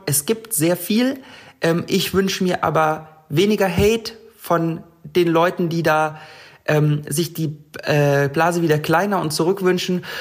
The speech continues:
Und ich wünsch mir natürlich auch im Gegenzug, ähm, am, heu-, gerade heute von, von Brandseiten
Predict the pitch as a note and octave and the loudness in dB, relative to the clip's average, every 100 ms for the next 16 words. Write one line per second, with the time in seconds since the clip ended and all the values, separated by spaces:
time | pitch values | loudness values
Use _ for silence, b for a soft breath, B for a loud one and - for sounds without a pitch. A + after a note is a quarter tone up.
0 | B - E3+ F#3 - F#3 - F3 D#3+ F3+ | B -2 0 2 0 -2 0 0 2 0
1 | F3 - D3 D#3+ C#3+ C#3 F#3 F#3+ F#3 - | 0 -2 -2 -2 0 2 4 2 2 0
2 | F3+ F3+ - B B B - D#3 D#3 D#3 | 0 -2 -12 B B B 0 2 2 2
3 | D3+ - - D3 - - - - - D#3 | -2 -8 -10 -10 -10 -18 -18 -18 -4 -2
4 | D#3+ - E3 - F3 D#3+ E3 F3 - E3 | 0 0 0 0 0 2 2 0 0 -2
5 | D#3+ - E3+ D3+ D3+ D#3+ F#3 - D#3 D#3 | -2 -4 -2 0 0 0 0 0 2 0
6 | D#3 D#3+ D#3 | -2 -4 -4